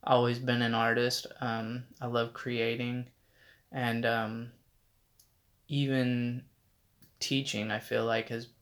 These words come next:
been a, a gift of mine. And, um,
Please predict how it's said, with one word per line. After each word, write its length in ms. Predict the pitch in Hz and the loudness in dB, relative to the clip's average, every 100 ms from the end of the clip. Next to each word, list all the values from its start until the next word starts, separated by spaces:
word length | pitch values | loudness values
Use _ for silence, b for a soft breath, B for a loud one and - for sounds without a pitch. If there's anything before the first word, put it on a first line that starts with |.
| _ 147 | _ -8
been 260 | 120 113 113 | -2 -2 -2
a, 360 | 113 - 127 - _ - | -4 -6 -10 -14 _ -12
a 40 | |
gift 380 | 123 113 113 - | -2 -2 -2 -6
of 180 | 123 - | -10 -8
mine. 400 | 113 - - 127 - b b b b b | -10 -10 -14 -14 -14 b b b b b
And, 300 | 131 113 113 | -6 -4 -2
um, 360 | 113 113 127 | -4 -6 -8